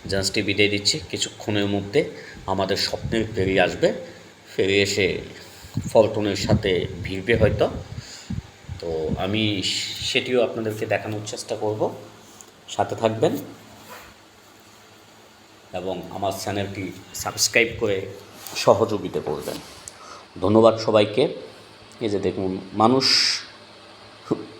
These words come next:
অধীর আগ্রহে অপেক্ষা করতেছে আমাদের ফেরি আসবে, এটা দেখবে। হ্যাঁ,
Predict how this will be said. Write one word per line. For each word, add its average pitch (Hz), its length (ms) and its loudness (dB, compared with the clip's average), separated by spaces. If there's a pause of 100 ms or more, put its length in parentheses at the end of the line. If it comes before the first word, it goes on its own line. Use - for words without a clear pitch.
(600)
অধীর 120 280 8
আগ্রহে 110 560 8
অপেক্ষা 110 340 0
করতেছে 113 540 2 (440)
আমাদের 101 260 4
ফেরি 95 380 2 (960)
আসবে, 98 380 6 (200)
এটা 101 140 6
দেখবে। 85 440 0 (760)
হ্যাঁ, 180 180 4